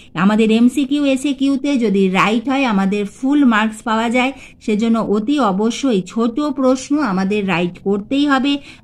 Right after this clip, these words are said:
ভালো পার্সেন্টেজের জন্য। তোমাদের এমসিকিউ এর যে প্রশ্ন, তোমাদের মোট আটটি অধ্যায় আছে, সেখানে প্রথম অধ্যায় থেকে প্রশ্ন থাকবে দুটি, দ্বিতীয় অধ্যায় থেকে তিনটি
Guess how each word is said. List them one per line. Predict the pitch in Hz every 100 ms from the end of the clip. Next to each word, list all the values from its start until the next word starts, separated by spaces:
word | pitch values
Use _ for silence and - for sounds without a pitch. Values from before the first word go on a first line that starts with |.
| 175
ভালো | 165 175 190 240
পার্সেন্টেজের | 302 185 160 - 214 208 208 220 214 294 202
জন্য। | 156 156 156 170 - - - - -
তোমাদের | 277 285 320 381
এমসিকিউ | 330 226 247 262 277 339 330 339
এর | 359
যে | 294 339
প্রশ্ন, | 247 220 233 - 311 233
তোমাদের | 233 233 233 285
মোট | 254 269 262
আটটি | 214 175 202 - 294 311
অধ্যায় | 233 196 277 311
আছে, | 262 202 226 214 311 - -
সেখানে | - 285 294 302
প্রথম | 320 247 233 226 277 294
অধ্যায় | 294 254 294 302
থেকে | 311 302 320
প্রশ্ন | 254 226 233 254 269
থাকবে | 269 269 254 277 285
দুটি, | 196 214 214 277 330 - - -
দ্বিতীয় | 185 240 247 269 311 330
অধ্যায় | 294 220 262 247
থেকে | 240 254 247 240 208
তিনটি | 220 202 202 214 269 330